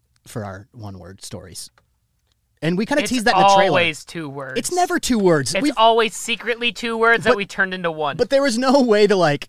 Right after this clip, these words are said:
Speaker 1: um, make this <laughs> into one word. I couldn't make it high or just school.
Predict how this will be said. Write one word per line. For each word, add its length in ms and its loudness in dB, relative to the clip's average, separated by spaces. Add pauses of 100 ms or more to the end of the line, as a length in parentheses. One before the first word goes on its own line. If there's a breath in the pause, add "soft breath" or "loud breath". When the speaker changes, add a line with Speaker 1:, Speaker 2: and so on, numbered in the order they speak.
Speaker 1:
um, 460 -2
make 380 -4
this 200 -2
<laughs> 40 -2
into 180 -2
one 260 -4
word. 240 -2
I 80 -2
couldn't 220 -4
make 180 -4
it 80 -10
high 400 -8 (1120)
or 240 -4 (200)
just 240 -6
school. 420 -4